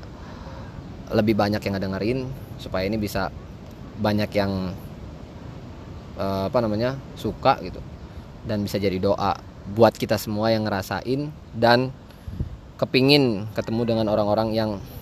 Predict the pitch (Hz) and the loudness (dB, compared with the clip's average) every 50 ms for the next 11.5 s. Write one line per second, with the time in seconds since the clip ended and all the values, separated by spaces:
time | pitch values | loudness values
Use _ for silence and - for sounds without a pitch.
0 | - - - - 117 - 117 113 - - 123 113 107 104 101 101 101 98 110 - | -12 -8 -6 -6 -4 -2 -2 -2 2 4 4 6 6 4 4 2 0 0 -4 -4
1 | - 113 110 - 110 107 101 101 - 101 101 95 98 92 - - 107 98 95 90 | -2 -2 0 2 2 0 0 -2 -2 -2 -2 0 -2 -2 -4 -4 -6 -4 -4 -6
2 | - - - - - - - - - - - - - - - - - - - - | -8 -10 -12 -14 -14 -14 -14 -14 -14 -14 -12 -12 -12 -10 -12 -12 -14 -12 -12 -12
3 | - - - - - - - - 117 110 113 110 147 143 131 135 110 123 117 120 | -14 -14 -14 -14 -14 -8 -2 2 4 6 8 8 10 10 10 10 8 8 4 4
4 | 120 110 123 123 - - 98 98 104 - - - - - - - - - - - | 2 2 0 -2 -2 -2 -8 -8 -8 -12 -14 -16 -16 -16 -16 -16 -16 -16 -16 -16
5 | - - - - - - - - - - - - - - - - - - - - | -16 -16 -16 -16 -16 -16 -16 -16 -16 -16 -16 -16 -16 -16 -16 -18 -18 -18 -18 -18
6 | - - - - 120 127 139 143 147 151 151 151 151 147 139 113 - - - - | -16 -16 -6 0 4 6 8 8 10 10 8 8 8 6 4 2 0 -4 -12 -18
7 | - - - - - - - - - 123 131 151 156 170 170 147 131 120 117 - | -18 -16 -16 -16 -16 -14 -4 4 6 6 8 8 10 8 8 10 8 6 6 6
8 | 139 131 127 - - - - - - - - - - 113 113 - 117 113 110 110 | 6 6 6 4 2 -8 -18 -18 -18 -18 -18 -6 -2 -2 2 4 6 6 6 6
9 | 117 123 117 98 98 - - - - - - - - - - - - - - - | 4 4 4 2 0 -4 -12 -18 -20 -20 -20 -20 -18 -20 -20 -20 -18 -18 -18 -18
10 | - - - - - - 113 117 110 - - - 147 156 170 185 180 165 143 147 | -18 -18 -18 -18 -10 -4 -2 -2 -2 0 4 8 8 10 8 8 6 6 6 8
11 | 156 143 131 - 127 123 117 120 123 120 | 8 8 8 8 6 4 6 6 4 4